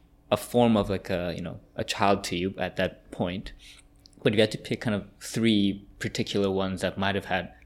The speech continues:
a very material impact to your growth as an entrepreneur and to come to this kind of point with Planswell,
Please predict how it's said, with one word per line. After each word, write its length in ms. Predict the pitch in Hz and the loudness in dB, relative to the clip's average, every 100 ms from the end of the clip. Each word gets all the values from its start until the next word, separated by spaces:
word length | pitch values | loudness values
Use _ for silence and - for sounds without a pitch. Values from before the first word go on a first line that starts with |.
| - | -10
a 80 | 92 | -10
very 800 | 85 98 92 87 87 85 - - - _ _ - | -2 0 2 0 -2 -4 -8 -12 -20 _ _ -6
material 460 | 101 - 98 87 | -4 2 2 2
impact 480 | - 95 - 85 - | -2 -6 -6 -10 -10
to 460 | - 90 85 82 - - _ _ _ _ _ _ _ _ - | -8 -8 -8 -10 -12 -16 _ _ _ _ _ _ _ _ -2
your 240 | 104 104 | 2 4
growth 240 | 98 92 87 | 4 0 -2
as 120 | 87 | -6
an 60 | |
entrepreneur 580 | 92 87 - 90 85 82 - | -6 -6 -8 -6 -4 -6 -8
and 280 | 87 85 - | -8 -8 -12
to 60 | |
come 320 | - - 95 82 | -14 -8 -8 -6
to 260 | 87 85 - | -8 -10 -8
this 160 | 92 | -8
kind 160 | - 90 | -6 -10
of 100 | - | -8
point 200 | - 92 | -10 -10
with 120 | 90 | -10
Planswell, 400 | - 87 85 | -8 -8 -6